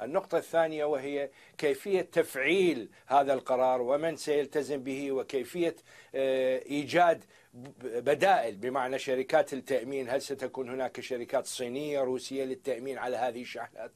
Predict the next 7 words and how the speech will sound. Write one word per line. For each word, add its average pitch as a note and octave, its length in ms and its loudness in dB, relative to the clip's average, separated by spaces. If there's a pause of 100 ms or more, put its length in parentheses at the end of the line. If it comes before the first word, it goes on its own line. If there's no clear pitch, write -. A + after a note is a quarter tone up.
(320)
النقطة G3+ 380 2
الثالثة G#3 500 4
وقد E3+ 240 4
تكون F#3 380 2
الأهم C#3+ 420 0
وهي C#3 360 0
أنه، B2 380 -8